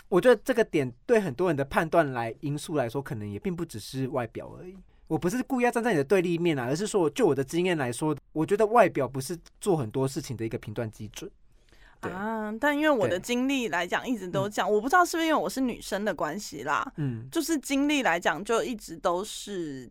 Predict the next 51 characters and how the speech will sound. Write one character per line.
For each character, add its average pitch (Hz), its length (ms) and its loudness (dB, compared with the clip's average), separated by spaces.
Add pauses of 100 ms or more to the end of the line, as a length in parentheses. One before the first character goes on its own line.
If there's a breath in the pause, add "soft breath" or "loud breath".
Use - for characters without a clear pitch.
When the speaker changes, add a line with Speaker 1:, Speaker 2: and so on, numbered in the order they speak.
Speaker 2:
这 269 100 0
样 - 100 2 (140)
子， - 240 -16
然 - 200 -8
后 233 140 2
就 240 160 0
会 226 120 0
遇 240 100 -2
到 220 140 2
很 208 100 -4
多 165 140 -6
事， - 180 -12
Speaker 1:
嗯。 - 40 -10
Speaker 2:
比 - 120 -12
如 - 100 -8
说 185 260 -6
我 165 100 -4
刚 156 120 -4
刚 185 120 -6
讲 - 220 -6
的 95 180 -12
那 175 180 -4
种 170 240 -8
种 180 180 -4
的 - 120 -10
事 - 260 -8
迹， 143 320 -4
Speaker 1:
嗯， 135 220 -4
嗯， - 20 -2
嗯。 - 20 -2
Speaker 2:
然 214 100 4
后 220 60 6
就 285 140 6
让 294 160 6
我 196 80 -2
内 254 200 0
心 247 200 -4
在 262 140 0
质 202 260 -10
疑 214 140 -6
说 214 280 -4
：“天 269 260 -2
哪， 233 240 2
难 202 260 -6
道 226 360 4 (340 soft breath)
不 214 140 -6
是 277 160 -2
一 277 40 2
个 247 120 0
仙 220 340 -2
女 170 320 -6